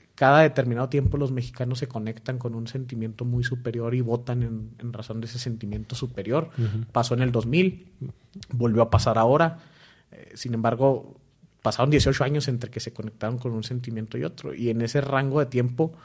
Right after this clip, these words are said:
Speaker 1: lo que pesaba era la operación territorial. O sea,
Speaker 2: Ujú.
Speaker 1: la operación con las doñas, con las señitos de colonia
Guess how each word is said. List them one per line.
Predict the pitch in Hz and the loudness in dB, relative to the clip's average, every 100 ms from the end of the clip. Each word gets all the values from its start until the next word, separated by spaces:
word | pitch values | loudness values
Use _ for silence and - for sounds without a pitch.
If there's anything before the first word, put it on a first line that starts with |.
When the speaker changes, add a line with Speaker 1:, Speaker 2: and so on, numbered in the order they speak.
| - - _ | -20 -20 _
Speaker 1:
lo | 143 143 139 127 | 4 8 8 6
que | 120 | 2
pesaba | 117 120 117 120 135 | 2 0 0 2 4
era | 139 | 4
la | 143 | 2
operación | 127 120 104 101 113 110 | 2 0 -2 -2 -4 -4
territorial. | 123 127 120 135 226 - _ | -4 -4 -2 -4 -6 -8 _
O | 123 | -6
sea, | 113 | -2
Speaker 2:
Ujú. | 113 | 0
Speaker 1:
la | |
operación | 107 107 101 - 107 | 0 -2 -2 -4 -4
con | 120 151 | -2 2
las | 127 104 | 2 2
doñas, | 98 95 - - - | -4 -8 -10 -12 -12
con | - 98 | -10 -10
las | 98 | -8
señitos | - 113 123 156 | -4 -2 -2 -4
de | 139 | -2
colonia | 107 107 143 175 175 | 2 4 4 2 -2